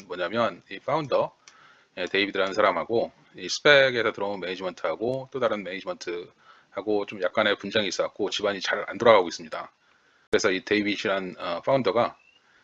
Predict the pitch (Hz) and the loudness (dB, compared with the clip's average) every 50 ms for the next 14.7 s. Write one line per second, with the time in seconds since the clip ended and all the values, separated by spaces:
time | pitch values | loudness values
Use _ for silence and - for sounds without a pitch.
0 | _ _ - 90 87 85 - 104 104 101 104 95 - - 92 92 - - - 95 | _ _ -8 -8 -8 -2 0 0 2 4 2 0 0 0 -2 -2 0 0 0 0
1 | 92 87 87 87 - 95 92 90 - - - 120 113 95 - - _ _ _ _ | 0 0 -2 0 0 2 2 2 -2 -2 0 0 0 0 -2 -6 _ _ _ _
2 | _ _ _ _ - _ _ _ _ _ _ _ _ _ _ _ _ - 87 85 | _ _ _ _ -20 _ _ _ _ _ _ _ _ _ _ _ _ -16 -16 -14
3 | 87 - 120 107 98 95 104 113 117 113 107 92 95 104 98 90 80 - - - | -10 -6 -4 -2 2 6 6 8 8 6 4 0 0 -2 -2 -2 -2 -4 -6 -4
4 | - 107 113 - - - 135 127 110 95 98 - - 120 110 104 95 - - - | -4 -4 -4 -2 0 0 0 0 0 -2 -2 -2 0 2 2 2 2 2 -2 -2
5 | - - 87 - - 87 - - - _ _ _ _ _ _ _ _ _ - - | -2 -4 -8 -8 -6 -8 -8 -8 -10 _ _ _ _ _ _ _ _ _ -20 -20
6 | _ - _ _ _ 95 90 107 107 104 107 101 95 92 113 131 127 123 117 110 | _ -20 _ _ _ -10 -6 -2 0 2 2 4 2 4 4 4 4 4 4 6
7 | 113 110 110 104 104 101 - - - 107 107 120 110 107 92 92 95 - - 90 | 6 6 6 6 4 0 -4 -4 -2 0 4 6 6 6 6 4 2 0 -4 -2
8 | 95 98 - - - - - 98 104 101 - 98 98 98 95 87 - - 95 90 | -2 -2 -4 -4 -4 2 4 6 6 4 4 2 2 4 4 2 0 -4 -6 -6
9 | 90 92 107 107 101 - - 104 92 - - - - 107 95 - 92 87 92 95 | -4 -4 -4 -6 -6 -8 -12 -12 -10 -10 -2 4 6 6 6 6 2 0 0 0
10 | 92 - 90 85 87 - - 90 87 - - 92 90 104 110 110 104 101 - 85 | -2 -4 -4 -6 -6 -4 -4 -4 -4 -4 -10 -14 -12 -4 -2 -2 -2 -2 -6 -8
11 | - - 127 - - - - _ _ - - - _ - - _ _ _ _ _ | -8 -8 -8 -8 -8 -14 -20 _ _ -20 -20 -20 _ -20 -20 _ _ _ _ _
12 | _ - _ _ _ _ _ _ _ _ 113 107 104 123 139 160 160 147 131 120 | _ -20 _ _ _ _ _ _ _ _ -10 -6 -4 0 4 4 4 4 4 2
13 | - 135 131 131 131 120 113 117 113 113 120 113 98 98 95 104 107 120 120 117 | 4 6 6 6 6 6 4 4 2 0 0 2 2 0 0 2 0 4 4 6
14 | 110 101 95 98 92 90 107 104 104 92 90 90 87 - | 6 4 4 0 -4 -2 -2 -2 -2 -2 -4 -6 -8 -8